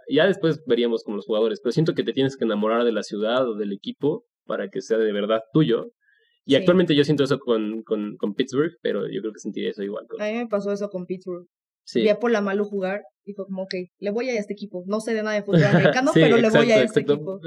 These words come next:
Speaker 1: Wow, ver a Polamalu jugar debe de ser increíble.
Speaker 2: Sí.
Speaker 1: Este, y pues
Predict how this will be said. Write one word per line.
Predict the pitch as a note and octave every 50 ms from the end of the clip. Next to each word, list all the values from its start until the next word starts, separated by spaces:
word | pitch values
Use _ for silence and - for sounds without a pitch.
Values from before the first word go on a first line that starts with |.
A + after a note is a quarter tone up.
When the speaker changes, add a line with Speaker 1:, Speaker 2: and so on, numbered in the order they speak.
| D3 -
Speaker 1:
Wow, | C#3 C3 B2 A#2+ A#2
ver | A#2 B2 C#3
a | C3 -
Polamalu | A#2+ A2 G#2+ A2 A2 A2
jugar | - - A2+ A2+ A2+ - - _
debe | - - G#2+ G#2 G2+
de | G2+ G2+ E2
ser | - - - G2+
increíble. | G2+ G2 - G2 F#2+ F#2+ G2 F#3+ - - _ _ _
Speaker 2:
Sí. | - - G#3 G3 F#3+ F#3+ F#3+ F3+ - _ _ _ _ _ _
Speaker 1:
Este, | - - C3 B2 - - - B2+ A#2+ A#2+ A#2 A#2+ A#2 -
y | - F3+ F#3 F#3+ D#3
pues | E3+ F3 F3+ F#3 G#3 - - - - - _